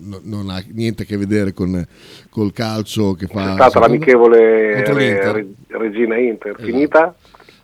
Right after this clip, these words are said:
Speaker 1: Ha vinto l'Inter due a zero, ehm, ci mancherebbe, ma l'Inter era, era completo, la Regina invece ha fatto girare, eh, appunto ha fatto giocare Santander che non lo fa mai giocare, quindi ha giocato con, con anche delle riserve, insomma, perché ha solo due gol dall'Inter al completo,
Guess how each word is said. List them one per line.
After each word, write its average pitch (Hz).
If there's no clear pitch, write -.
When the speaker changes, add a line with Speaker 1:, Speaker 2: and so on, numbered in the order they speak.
Speaker 1:
Ha 101
vinto 117
l'Inter 117
due 135
a 135
zero, 117
ehm, 85
ci -
mancherebbe, 98
ma 76
l'Inter 98
era, 90
era 95
completo, 107
la 90
Regina 92
invece 92
ha 85
fatto 85
girare, 90
eh, 85
appunto 85
ha -
fatto 87
giocare 87
Santander 95
che 80
non 80
lo 80
fa 90
mai 85
giocare, 87
quindi 67
ha 60
giocato 85
con, 85
con 98
anche 98
delle 90
riserve, 98
insomma, -
perché 90
ha 85
solo 104
due 104
gol 101
dall'Inter 92
al 90
completo, 95